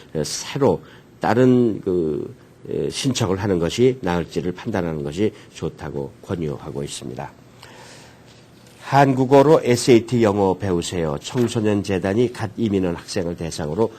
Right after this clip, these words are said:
무료 강좌를 하고 있다는 내용입니다. 미주 한인 청소년 재단이 한인 고교생들을 대상으로 오는 이십칠 일부터 삼 주간 무료 에스에이티 강좌를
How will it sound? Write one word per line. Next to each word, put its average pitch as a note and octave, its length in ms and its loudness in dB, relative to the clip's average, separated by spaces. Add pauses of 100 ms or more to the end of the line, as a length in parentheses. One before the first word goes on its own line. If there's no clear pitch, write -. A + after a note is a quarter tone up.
(160)
무료 G2 260 2
강좌를 E2 480 -6
하고 E2 240 -8
있다는 D#2 360 -8
내용입니다. D2 540 -8 (240)
미주 A#2 400 4
한인 A#2 300 2
청소년 G#2 480 -2
재단이 G2 500 0 (240)
한인 F#2 320 -2
고교생들을 G2+ 800 0
대상으로 E2 640 -2 (240)
오는 E2+ 240 -2
이십칠 - 420 -6
일부터 F2+ 420 -6
삼 A#2+ 300 -4
주간 A#2 380 -2 (240)
무료 G2 180 2
에스에이티 G#2+ 540 2
강좌를 F2 600 -2